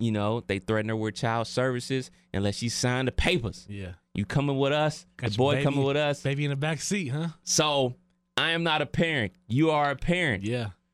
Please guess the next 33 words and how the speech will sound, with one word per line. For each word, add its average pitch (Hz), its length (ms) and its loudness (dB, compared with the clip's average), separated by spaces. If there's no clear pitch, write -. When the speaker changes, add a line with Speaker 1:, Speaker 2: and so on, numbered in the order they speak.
Speaker 1:
Somebody 147 520 2
come 165 220 2
and 147 80 -2
snatch 156 360 0
one 151 160 -2
of 147 60 -2
your 151 160 2
baby 147 300 0
girls. 151 580 2
Talking 143 260 0
about 139 200 0
we 143 100 -4
taking 147 400 -2
her 160 160 2
to 139 80 -8
child 147 340 0
services. 139 400 0
All 190 320 2
three 180 240 2
of 190 80 2
them 165 80 0
to 151 60 -2
child 156 360 2
services. 139 540 0
You 131 220 2
sign 170 360 2
this 156 120 0
paper 170 320 2
meaning 160 320 2
you 160 80 -2
gonna 160 220 0
be 151 100 -2
snitching? 190 540 0